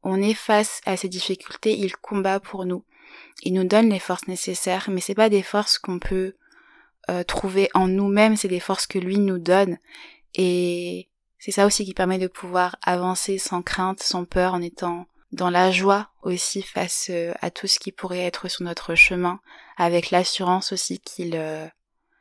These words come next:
combattra pour nous, comme le dit Exode quatorze quatorze, et qu'il prend soin de nous, et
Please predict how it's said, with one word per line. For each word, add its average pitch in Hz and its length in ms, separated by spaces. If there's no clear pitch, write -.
combattra 202 500
pour 190 240
nous, 180 180
comme 180 220
le 175 100
dit 175 240
Exode 170 720
quatorze 170 420
quatorze, 175 560
et 165 400
qu'il - 200
prend 175 200
soin 185 220
de 180 100
nous, 196 400
et 170 520